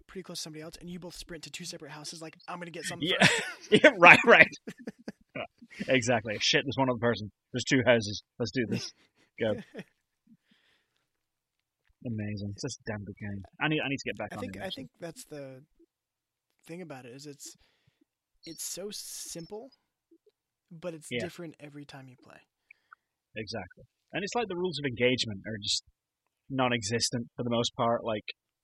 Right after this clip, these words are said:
Speaker 2: you see someone, just gun them down. Who cares?
Speaker 1: Yeah.
Speaker 2: Like, it's simple. Like, you just eliminate people as quickly as possible. There's no cat and mouse. There's no real benefit. There's no risk reward to keeping people alive. There really isn't. Just as soon as you see 'em, you can drop 'em, move on,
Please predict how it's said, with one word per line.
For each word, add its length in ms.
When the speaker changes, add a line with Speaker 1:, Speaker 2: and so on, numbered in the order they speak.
Speaker 2:
you 80
see 180
someone, 440
just 140
gun 120
them 100
down. 320
Who 120
cares? 340
Speaker 1:
Yeah. 80
Speaker 2:
Like, 200
it's 200
simple. 460
Like, 140
you 80
just 220
eliminate 480
people 360
as 160
quickly 300
as 100
possible. 360
There's 140
no 120
cat 140
and 80
mouse. 260
There's 160
no 420
real 240
benefit. 480
There's 220
no 100
risk 300
reward 420
to 160
keeping 240
people 320
alive. 320
There 120
really 200
isn't. 320
Just 220
as 100
soon 120
as 60
you 60
see 220
'em, 80
you 420
can 60
drop 280
'em, 220
move 220
on, 240